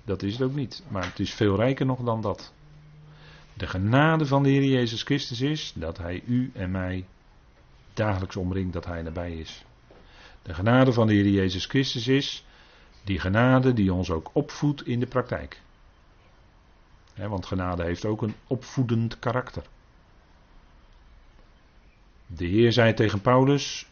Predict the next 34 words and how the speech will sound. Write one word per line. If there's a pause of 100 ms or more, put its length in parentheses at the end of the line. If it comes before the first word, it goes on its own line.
bij
die
splinter
in
zijn
vlees:
"Mijn
genade
is
je
genoeg." (440)
Splinter
in
zijn
vlees,
hè?
Een
boodschapper
van
de
tegenstander
die
hem
met
vuisten
sloeg. (1200)
"Mijn
genade
is
jou
genoeg. (920)
Want
mijn
kracht